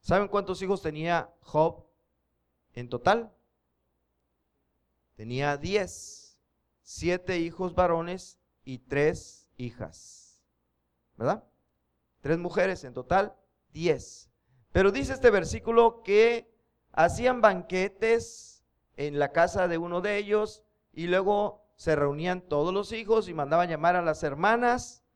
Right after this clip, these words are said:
o sea, los hermanos se juntaban y mandaban llamar a las hermanas, y ahí estaban los diez hijos conviviendo contentos unos con otros, entre sí.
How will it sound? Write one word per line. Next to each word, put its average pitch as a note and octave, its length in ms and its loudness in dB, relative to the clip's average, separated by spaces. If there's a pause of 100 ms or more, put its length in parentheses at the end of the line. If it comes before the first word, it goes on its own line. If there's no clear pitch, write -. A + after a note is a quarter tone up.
(180)
o B2 80 -14
sea, D#3+ 140 4
los D#3+ 200 2
hermanos D#3+ 400 0
se G3 80 -4
juntaban F3+ 600 0
y F3+ 120 -8
mandaban D#3+ 320 -2
llamar D#3+ 200 -2
a - 20 -2
las D#3 100 -6
hermanas, F3+ 480 -2 (280)
y D#3 60 0
ahí F3+ 60 6
estaban G3+ 300 2
los E3+ 180 -2
diez F#3+ 280 -2
hijos G3+ 420 -2
conviviendo D#3+ 1120 -10 (680)
contentos C#3 960 -6
unos C#3+ 500 -12 (100)
con G#2+ 220 -14
otros, - 440 -18 (520)
entre A2+ 340 -10
sí. - 260 -20